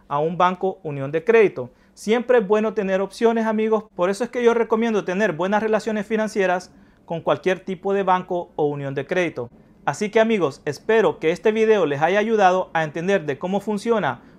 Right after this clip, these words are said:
un banco unión de crédito y un banco grande.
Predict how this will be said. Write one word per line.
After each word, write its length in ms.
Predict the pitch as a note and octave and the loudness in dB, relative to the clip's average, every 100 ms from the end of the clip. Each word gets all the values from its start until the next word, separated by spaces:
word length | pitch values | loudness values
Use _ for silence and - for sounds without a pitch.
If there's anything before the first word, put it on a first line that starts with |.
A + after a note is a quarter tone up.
| - | -12
un 200 | F3 F3+ | -8 2
banco 460 | A3 G3 D3+ B2+ - | 2 2 -2 -6 -8
unión 280 | D3+ D3 E3+ | -10 -6 0
de 120 | A3 | 2
crédito 520 | A3 G#3+ G3 G3 - - | 2 2 2 -2 -6 -8
y 120 | D#3 | -6
un 160 | D#3+ D#3 | -6 -2
banco 300 | C3+ C3+ D3+ | -2 0 0
grande. 380 | F3 F#3+ C3+ | 2 0 -2